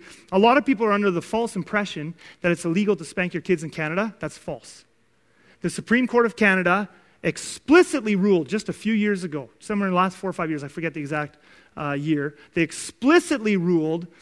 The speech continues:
that it is legal in Canada to spank your kids anywhere between the age of two and twelve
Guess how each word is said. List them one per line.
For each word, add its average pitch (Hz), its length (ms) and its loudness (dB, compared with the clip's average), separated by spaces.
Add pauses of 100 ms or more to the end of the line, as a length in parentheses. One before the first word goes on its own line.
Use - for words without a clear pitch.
(240)
that 175 160 4
it 180 140 4
is 156 240 -2
legal 240 440 4
in 240 140 -2
Canada 160 480 -2
to 156 80 -12
spank 196 340 -4
your 214 100 -6
kids 165 300 -2
anywhere 202 260 0
between 175 340 -4
the 160 80 -4
age 147 160 -4
of 135 140 -16
two 214 160 -6
and 220 120 -4
twelve 147 440 -8